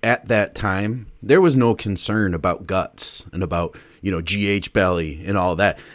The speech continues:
Guys were just getting as big as they freaking could. And I know that one of the critiques they had on Hadi last year was his midsection, and they said that he needed to tighten it up and pull it down. So he spends the year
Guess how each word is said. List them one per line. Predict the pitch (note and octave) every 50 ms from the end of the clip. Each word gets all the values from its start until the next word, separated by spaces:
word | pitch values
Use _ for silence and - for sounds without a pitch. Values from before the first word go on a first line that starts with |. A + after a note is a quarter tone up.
| -
Guys | - G2+ A#2 C#3 D3 -
were | D3+
just | - A#2 G2+ - -
getting | G#2+ G2 G2 F#2+ F#2 F2 _ -
as | - G2 F2+ E2+
big | E2 D#2 - A2 G#2 G2+ G2+ G2 - - _ _ _ _ _ -
as | - G#2+ G#2 F#2 E2+
they | E2+ G2+ F#2
freaking | E2+ - - G2+ G2 F2 - G2 F2+ F2+ E2+ -
could. | - A#2+ G#2 F#2 E2+ D#2+ D2 D2+ - - - - _ _ _ -
And | - A2+
I | A2+
know | A#2+ B2+ B2+ A#2+
that | A#2 - A2
one | G#2 A#2 A#2 B2+
of | B2 B2
the | B2+
critiques | - - A#2+ - - - B2+ A2 F#2 - -
they | - G2+ F#2
had | D#2 A2 G2 F#2 F#2
on | F2 F2+ E2+
Hadi | D#2+ - A2+ A#2+ C#3+ D#3 C3 F2 F2 E2 F2 - _ - -
last | - F2+ G2 A2+ D3 E3 - - -
year | F#2+ F2 E2+ E2 D#2+ F2+ F#2 _ -
was | E2+ G2 G2 -
his | - G2 E2+ E2
midsection, | G#2 G#2 A#2+ C3 - - - D#2 - - - - D#2 B1 A1+ C2+ - - -
and | F2 F2+
they | E2+
said | E2 - G2+ F2 E2
that | F#2+ F#2
he | F#2+
needed | F#2 F#2 F#2 F2 E2+ E2
to | - D#2+
tighten | - G#2+ F#2+ F2 F2+
it | F2+ F#2
up | F#2 F2+ -
and | E2+ E2
pull | - - G2+ F2+ E2
it | - -
down. | G2 G2+ G#2 F#2 E2 E2 - - - - - - _
So | - - - A#2+ G#2+ G#2 F2+ - _ _ _ _ _ _ _
he | - C3 D3+
spends | E3+ - - - C#3 B2+ B2 A2 -
the | A2 F#2
year | F#2 F#2+ F#2 F#2+ F2+ F2+ F2 F2+ F#2+